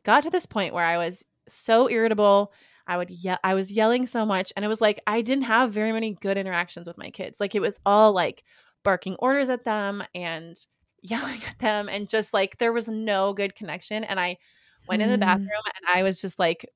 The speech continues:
Speaker 1: weeping, and I was, like, praying, like, begging God to, like, take this from me. Like, "Please
Speaker 2: Wow.
Speaker 1: take this from me." Like, you know,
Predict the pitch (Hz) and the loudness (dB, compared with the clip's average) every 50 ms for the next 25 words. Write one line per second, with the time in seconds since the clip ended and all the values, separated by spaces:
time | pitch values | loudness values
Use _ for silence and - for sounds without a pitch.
0 | _ _ - - - 208 190 190 175 214 214 214 - - 220 208 202 196 196 - | _ _ -20 -18 -12 -10 -10 -6 -4 -2 -2 -2 -2 -2 0 0 0 -2 -2 -2
1 | - 180 180 180 180 190 180 180 - - - - - - 202 196 202 202 208 214 | 0 0 0 0 0 -2 -2 -4 -6 -14 -20 -16 -6 -2 0 0 2 2 0 0
2 | 214 214 214 208 _ _ _ _ _ _ _ _ _ _ _ - 208 202 202 - | -2 -4 -6 -8 _ _ _ _ _ _ _ _ _ _ _ 0 0 0 0 -2
3 | 185 165 _ - 208 196 196 202 190 208 214 220 226 208 185 175 175 190 196 180 | -8 -14 _ 0 2 4 4 4 4 2 2 0 2 4 6 6 6 6 4 0
4 | 170 160 - - - 185 180 - - 175 175 - - - - - 180 170 175 151 | -4 -4 -4 -8 -12 -14 -14 -12 -12 -12 -12 -12 -14 -16 -14 -12 -10 -6 -6 -6
5 | 165 - - _ _ _ _ _ _ _ - - - - - 226 214 196 190 233 | -6 -6 -10 _ _ _ _ _ _ _ -20 -20 -20 -12 -6 -2 0 0 2 2
6 | 247 262 175 180 - _ _ - - - _ _ - - - - 123 180 185 185 | 2 0 -2 -4 -8 _ _ -20 -20 -20 _ _ -20 -16 -12 -8 -4 -4 -4 -4
7 | - 202 202 233 269 277 262 240 226 240 240 247 269 302 285 | -4 -6 -4 -2 -2 0 0 2 4 6 6 6 6 4 4